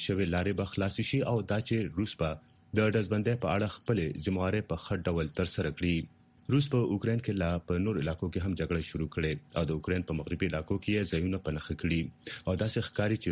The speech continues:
روس د سرخار کیف سره نږدې ځواکونه راغونډوي. امریکا او ائتلافیانو یې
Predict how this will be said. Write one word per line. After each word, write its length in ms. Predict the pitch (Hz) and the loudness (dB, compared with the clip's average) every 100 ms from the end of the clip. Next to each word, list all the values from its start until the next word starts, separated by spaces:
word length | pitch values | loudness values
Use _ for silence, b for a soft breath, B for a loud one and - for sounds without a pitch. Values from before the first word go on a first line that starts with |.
| 90 | 0
روس 100 | 95 | 0
د 100 | 82 - | 0 -2
سرخار 360 | - 92 90 | -2 -2 0
کیف 240 | 92 95 - | -2 -2 -2
سره 180 | 92 82 | -2 0
نږدې 400 | 76 73 101 - | -2 0 0 0
ځواکونه 400 | 92 85 92 78 | -2 0 -2 0
راغونډوي. 560 | 76 - 76 78 80 82 - - _ B B 113 | -2 -2 -2 0 0 0 -2 -12 _ B B 4
امریکا 220 | 123 139 | 4 4
او 100 | 131 | 2
ائتلافیانو 560 | 101 92 90 - 98 98 | 2 0 -2 0 0 2
یې 200 | 95 | 2